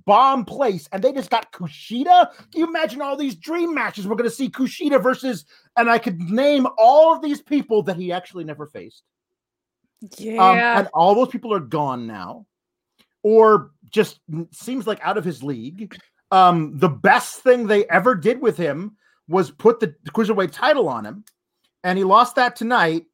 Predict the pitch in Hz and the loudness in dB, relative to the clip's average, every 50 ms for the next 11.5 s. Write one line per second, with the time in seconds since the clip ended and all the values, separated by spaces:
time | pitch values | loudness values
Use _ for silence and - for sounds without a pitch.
0 | _ _ _ _ _ _ _ _ _ _ _ - - 196 - - 220 214 202 151 | _ _ _ _ _ _ _ _ _ _ _ -10 -8 -8 -4 0 0 0 0 -2
1 | - - - 185 180 196 208 214 214 220 170 143 214 202 180 - 208 196 180 - | -4 -6 -4 -2 0 0 0 0 -2 -4 -2 0 0 0 2 2 2 2 2 0
2 | - 202 190 180 - 214 190 175 - - - 214 196 175 - - 175 156 - 185 | -2 -6 -6 -4 -4 -4 -4 -6 -6 -4 -2 -2 -2 -2 -4 -10 -12 -6 -4 -4
3 | 185 - - 170 165 156 156 151 151 180 156 120 95 113 - - _ _ _ _ | -4 -4 -4 -8 -8 -6 -6 -6 -6 -6 -8 -8 -8 -14 -20 -20 _ _ _ _
4 | _ _ _ _ _ _ _ _ _ _ _ _ _ _ _ _ _ _ - 185 | _ _ _ _ _ _ _ _ _ _ _ _ _ _ _ _ _ _ -12 -10
5 | 190 - _ - 160 190 196 208 208 202 208 _ - 190 202 214 202 202 196 _ | -10 -10 _ -8 -4 -2 0 0 -2 -4 -8 _ 0 2 2 2 2 0 -6 _
6 | _ _ _ - - _ 175 190 202 196 - - 180 156 _ _ - - 180 - | _ _ _ -20 -20 _ 0 0 0 0 0 -4 -18 -20 _ _ -16 -16 -16 -16
7 | _ _ _ _ _ _ _ 170 156 143 143 214 247 262 254 - - - 202 202 | _ _ _ _ _ _ _ -20 -12 -4 0 2 2 0 0 -6 -8 -4 -4 -4
8 | - - 202 214 214 247 226 202 185 160 139 110 _ _ _ _ _ _ _ _ | -4 -2 -4 -2 -2 -2 -2 -2 -4 -6 -6 -8 _ _ _ _ _ _ _ _
9 | _ _ _ _ _ _ _ _ - - 185 240 294 311 294 254 233 233 277 277 | _ _ _ _ _ _ _ _ -2 0 2 4 4 2 2 2 2 2 4 2
10 | 262 262 208 233 254 269 - - 277 294 254 247 254 226 180 240 220 190 185 220 | 2 2 2 2 2 2 2 0 -4 -2 -2 -4 -6 -2 0 0 0 2 2 0
11 | 233 185 208 214 202 190 156 185 143 | 0 0 0 -2 -2 -2 -6 -8 -10